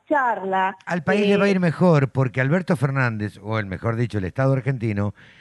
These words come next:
Speaker 2: va a recibir, vamos a exportar más, por lo tanto vamos a recibir más dólares en la Argentina. Esto es lo que yo no entiendo, que no entiendan quienes nos gobiernan.
Speaker 1: Sí,
Speaker 2: Pero
Speaker 1: acá que, más que, es, es comprender,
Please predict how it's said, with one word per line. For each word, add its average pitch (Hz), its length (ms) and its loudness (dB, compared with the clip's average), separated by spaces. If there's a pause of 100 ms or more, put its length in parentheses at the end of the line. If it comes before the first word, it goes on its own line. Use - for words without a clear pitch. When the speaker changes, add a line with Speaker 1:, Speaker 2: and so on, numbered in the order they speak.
(180)
Speaker 2:
va 190 60 2
a 190 40 0
recibir, 160 560 2 (280)
vamos 165 300 2
a 143 60 -2
exportar 143 380 -2
más, 127 340 -2 (220)
por 175 120 -2
lo 180 100 0
tanto 170 300 0
vamos 160 260 0
a 139 60 -2
recibir 147 380 -2
más 143 160 0
dólares 135 420 0
en 110 80 -8
la 101 80 -6
Argentina. 90 520 -6 (220)
Esto - 260 -2
es 147 60 4
lo 127 120 2
que 113 100 -2
yo 123 160 0
no 147 140 0
entiendo, 131 680 0 (320)
que 147 160 0
no 175 160 2
entiendan 151 760 -2 (280)
quienes 113 260 -2
nos 98 160 -2
gobiernan. 80 640 -6 (500)
Speaker 1:
Sí, 269 160 -8
Speaker 2:
Pero 220 220 4
Speaker 1:
acá 359 160 -6
que, - 40 -12
más 359 180 -8
que, - 220 -8
es, 302 180 -6 (280)
es 339 160 -12
comprender, 226 1000 -4